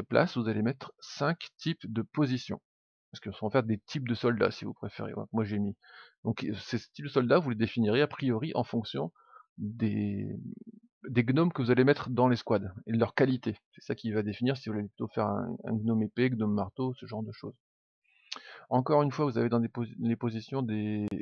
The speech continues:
trucs à cocher. Donc si vous cochez Perform Attack Orders,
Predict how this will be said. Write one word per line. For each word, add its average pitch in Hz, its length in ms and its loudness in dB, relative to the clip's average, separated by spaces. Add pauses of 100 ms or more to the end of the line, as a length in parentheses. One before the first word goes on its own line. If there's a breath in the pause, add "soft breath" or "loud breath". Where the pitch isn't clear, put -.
(240)
trucs - 220 -8
à 113 80 0
cocher. 143 420 -4 (400 loud breath)
Donc 135 100 -4
si 151 120 -2
vous 151 100 -2
cochez 147 320 -2
Perform 139 540 2
Attack 127 400 0
Orders, 120 500 0